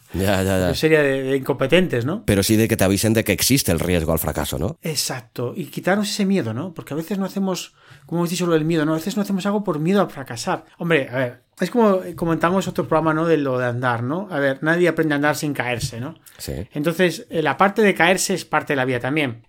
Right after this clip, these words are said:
Speaker 2: No hay que aceptarla como buena, como la mejor, porque evidentemente caerse no es bueno, o sea, no hay que ser, no caer en el ca-, en el, en el estu-, en la estupidez de,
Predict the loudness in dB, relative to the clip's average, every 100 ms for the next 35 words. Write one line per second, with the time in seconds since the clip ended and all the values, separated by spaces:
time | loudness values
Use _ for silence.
0 | -2 4 6 8 8 6 6 2 2 0
1 | 2 2 2 0 2 4 4 0 -6 _
2 | _ -10 -6 -4 -4 -2 -4 0 0 0
3 | -4 -2 -2 -2 -2 -2 -4 -4 -4 -4
4 | -4 0 0 -2 -8 -14 -8 -6 -6 -6
5 | -4 -4 -6 _ -6 -2 0 0 -2 -4
6 | -4 -4 -4 -4 -4 -2 -2 -4 -4 -2
7 | -2 -2 -2 -4 -6 -4 0 6 6 4
8 | -2